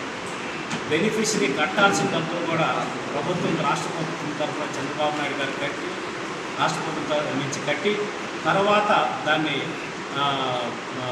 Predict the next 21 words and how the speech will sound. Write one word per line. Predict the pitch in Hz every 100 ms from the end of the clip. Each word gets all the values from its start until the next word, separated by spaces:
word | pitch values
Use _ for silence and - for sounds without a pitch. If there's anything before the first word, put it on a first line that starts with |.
| 120 117 117 - -
జనరేట్ | 147 185 208 196
అయ్యే | 185 180
దాని | 160 160 160
నుంచి | 156 143
కూడా | 151 147 123 135 - - -
వాళ్ళకు | 151 160 139
బర్డెన్ | 151 180 175 160
పడకుండా, | 156 151 151
భారం | 139 143 165 160 147
పడకుండా | 143 143 147
చేసే | 139 147 139 147
విధంగా | 139 143 143 139
కార్యక్రమాలు | 139 139 147 143 135
రూపొందిస్తూ | 139 147 135 143 151
ఉన్నారు. | 143 139 139 165 - - - - - -
అట్లాగే | - 170 180 165 - - - - -
టౌన్ని | 156 185 185 170 160 -
మోడల్ | 131 170 180 180 156
మున్సిపాలిటీ | 160 160 160 160 160 160 160 - -
చేసే | 147 143 156 143
దిశగా | 143 - 170 151 -